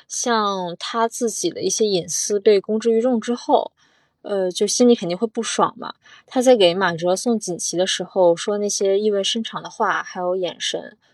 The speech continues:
我觉得他是想用自己的死来报复马哲，尤其是他戴上了那个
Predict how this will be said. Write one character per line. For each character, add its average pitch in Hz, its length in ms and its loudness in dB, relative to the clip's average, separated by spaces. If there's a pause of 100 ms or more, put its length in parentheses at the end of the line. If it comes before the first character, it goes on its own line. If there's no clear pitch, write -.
(100)
我 185 100 -2
觉 190 140 0
得 202 80 4
他 233 260 -4
是 233 200 0
想 - 240 -2
用 180 160 -6
自 202 120 -4
己 170 60 0
的 165 80 0
死 - 380 -8
来 180 200 -4
报 202 160 2
复 190 140 -6
马 175 180 -8
哲， 175 280 -6
尤 180 120 -2
其 185 160 -2
是 190 80 2
他 196 140 -6
戴 208 240 2
上 185 240 -6
了 175 100 -4
那 175 180 -6
个 170 300 -6